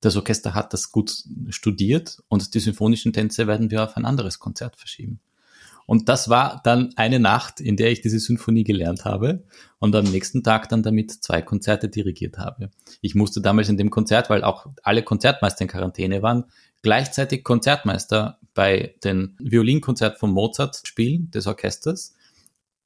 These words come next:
das wurde dann ohne Dirigenten gemacht und bei den anderen Werken habe ich dirigiert und die eingeladene Solistin, die Mozart A-Dur Violinkonzert gespielt hatte,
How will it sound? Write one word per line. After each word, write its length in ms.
das 180
wurde 160
dann 140
ohne 240
Dirigenten 560
gemacht 360
und 120
bei 100
den 120
anderen 320
Werken 280
habe 140
ich 80
dirigiert 460
und 180
die 120
eingeladene 580
Solistin, 720
die 100
Mozart 360
A-Dur 360
Violinkonzert 540
gespielt 380
hatte, 360